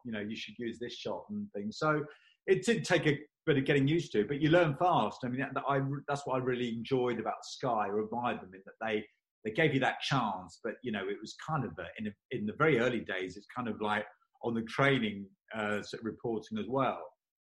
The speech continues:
But, um, but it wasn't like you took it personally. I mean, I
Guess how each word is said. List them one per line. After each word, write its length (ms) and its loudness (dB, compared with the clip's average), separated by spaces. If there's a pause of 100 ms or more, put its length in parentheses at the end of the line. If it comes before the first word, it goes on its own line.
(220)
But, 320 0
um, 460 0 (680)
but 100 2
it 140 -2
wasn't 280 -4
like 240 0
you 80 -2
took 200 -8
it 140 -8
personally. 720 -2
I 60 -2
mean, 220 -2
I 60 -6